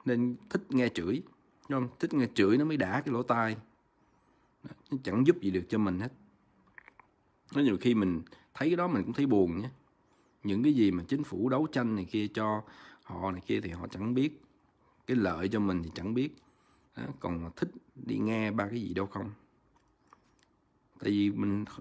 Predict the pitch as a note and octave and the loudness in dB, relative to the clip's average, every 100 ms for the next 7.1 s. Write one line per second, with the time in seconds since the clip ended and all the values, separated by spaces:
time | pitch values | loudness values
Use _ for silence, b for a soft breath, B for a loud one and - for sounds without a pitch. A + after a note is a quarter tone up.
0 | - A2 C3 D3 B2 - C#3+ C#3+ E3 - | -8 -4 -2 0 0 0 -2 0 -2 -2
1 | - G#2 G2 G#2 - - C#3+ D3 G2+ F2 | 2 2 2 0 -4 -4 -2 0 2 2
2 | C#3 - b b b b b - C#3 C#3 | 0 -2 b b b b b -4 0 2
3 | C#3 G#2 F2+ F2 G2 B2 - _ _ _ | 2 2 0 0 0 -4 -10 _ _ _
4 | - C3 A#2 G2+ A#2+ C3 C3 C3+ C#3+ E3 | -6 0 2 2 4 4 4 4 2 -2
5 | B B B B B B B B C3+ C3+ | B B B B B B B B 4 6
6 | C3+ C#3 - F#2 G2 C#3+ D3 C3+ D3+ B2+ | 6 4 0 2 4 4 4 4 4 2
7 | A2 | 2